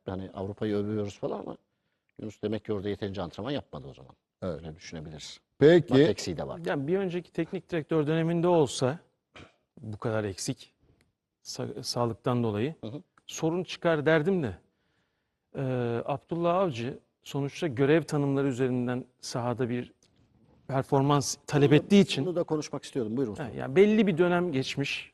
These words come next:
Speaker 3: Artık oyuncular antrenmanlara çıkmışlar. Mükemmel yapmıyorlar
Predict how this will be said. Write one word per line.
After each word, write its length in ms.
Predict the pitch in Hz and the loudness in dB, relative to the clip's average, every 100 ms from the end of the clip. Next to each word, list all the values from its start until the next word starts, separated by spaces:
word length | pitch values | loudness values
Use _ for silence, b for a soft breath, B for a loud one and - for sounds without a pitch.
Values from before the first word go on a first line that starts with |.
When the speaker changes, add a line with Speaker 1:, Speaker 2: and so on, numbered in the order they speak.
| - | -2
Speaker 3:
Artık 380 | 147 - 156 | -2 -2 -4
oyuncular 580 | 165 165 170 156 175 165 - | 2 2 2 2 0 0 -2
antrenmanlara 680 | 143 143 165 156 151 160 175 | -2 -2 -2 -2 0 -2 -2
çıkmışlar. 520 | - - - 156 151 | -6 -12 -6 -4 -4
Mükemmel 640 | 135 135 - 190 175 185 | -2 -4 0 2 4 4
yapmıyorlar 680 | 165 190 - 190 180 196 - | 6 4 4 0 2 2 0